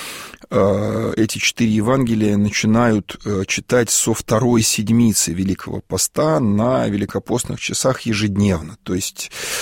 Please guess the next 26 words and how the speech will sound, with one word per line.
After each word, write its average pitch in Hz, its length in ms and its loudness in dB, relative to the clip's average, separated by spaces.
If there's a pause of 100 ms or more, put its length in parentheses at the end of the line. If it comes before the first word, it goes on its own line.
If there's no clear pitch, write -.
(160)
то, 123 120 2
что - 360 -2
по 107 200 0
уставу 104 540 2 (400)
полагается 101 640 2
прочитать - 500 -4
в - 20 -14
понедельник, 101 540 -2
вторник 101 400 -4
и 127 40 -4
среду, 170 360 0
прочитывается - 680 -4
в - 60 -18
течение 131 420 -2
всего 107 300 -2
Великого 101 420 -6
Поста. - 440 -12 (460)
Ну, 127 180 2
потому 135 400 2
что - 240 2
иначе 123 540 2 (920)
это - 180 0
чисто - 260 -2
технически - 640 -2
крайне 90 340 0
сложно. - 380 -6